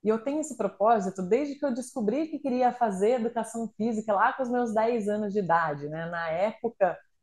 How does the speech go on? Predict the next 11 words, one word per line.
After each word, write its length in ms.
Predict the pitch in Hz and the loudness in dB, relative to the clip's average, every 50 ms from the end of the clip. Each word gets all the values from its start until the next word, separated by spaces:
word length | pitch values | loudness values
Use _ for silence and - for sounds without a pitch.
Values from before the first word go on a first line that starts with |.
| _ _ _ | _ _ _
eh, 140 | 165 165 170 | 2 2 2
eu 60 | 165 | 2
queria 240 | 165 - 175 185 196 196 | 0 0 0 2 2 2
mudar 240 | 196 180 180 180 | 2 2 2 0
a 20 | 180 | 0
vida 200 | 175 175 175 170 | 0 -2 -4 -4
das 160 | 165 170 - | -4 -6 -10
pessoas 340 | - - - - 180 180 185 | -14 -18 -12 -10 -6 -6 -6
através 400 | 185 - - 180 170 170 175 170 | -6 -6 -6 -4 -2 -2 -2 -4
do 60 | 185 | -6
esporte. 680 | 190 - _ - 160 160 156 151 151 - - - _ | -12 -14 _ -2 -2 0 0 -2 -4 -12 -20 -20 _